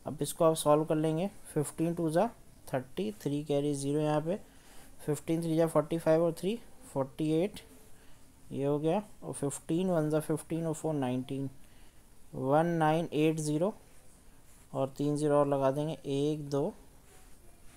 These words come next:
भी हो गया। फिर से देख लेते हैं, फ़िफ़्टीन टू जा थर्टी, फ़िफ़्टीन थ्री जा फ़ोर्टी फ़ाइव और थ्री फ़ोर्टी एट, फ़िफ़्टीन फ़ोर जा,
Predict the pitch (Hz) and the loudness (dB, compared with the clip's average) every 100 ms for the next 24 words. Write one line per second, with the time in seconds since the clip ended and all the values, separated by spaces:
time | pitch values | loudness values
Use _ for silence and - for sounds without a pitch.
0 | - - - - - - - - - - | -20 -18 -18 -18 -20 -20 -20 -20 -20 -20
1 | - - - 147 131 147 156 156 180 - | -20 -20 -12 -8 -2 2 4 4 0 -2
2 | 147 - 151 160 151 143 190 202 - 156 | -4 -2 2 2 2 0 -2 -4 -6 -4
3 | 143 - 156 165 208 - - - - 143 | -4 -4 -2 0 0 -2 -16 -20 -8 -4
4 | 143 160 160 135 135 160 220 - - - | 0 0 2 2 2 0 -10 -12 -20 -20
5 | - - - - 143 - 170 165 160 160 | -20 -20 -20 -6 -6 -2 -2 2 0 2
6 | 143 - 160 165 165 170 160 180 208 135 | 0 0 0 2 4 4 2 -2 0 0
7 | 135 - 160 165 202 156 143 170 170 156 | 0 -2 0 0 0 -2 -2 -4 -4 0
8 | 151 156 | 0 2